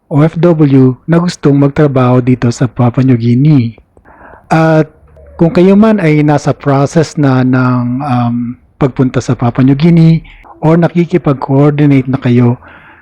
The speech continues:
sa H R or sa representative ng company na inyong papasukan dito sa Papua New Guinea,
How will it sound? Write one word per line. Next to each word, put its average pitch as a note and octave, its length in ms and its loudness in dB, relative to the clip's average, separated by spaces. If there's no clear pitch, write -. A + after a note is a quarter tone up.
sa - 160 -6
H D#3 400 2
R E3 240 2
or C#3 240 0
sa B2 400 -4
representative D3+ 800 -2
ng B2+ 240 -4
company C#3 560 -2
na C3+ 400 0
inyong D3 640 2
papasukan C#3+ 720 0
dito C3 160 -2
sa B2+ 160 -6
Papua B2 400 -8
New B2 160 -4
Guinea, F3+ 480 2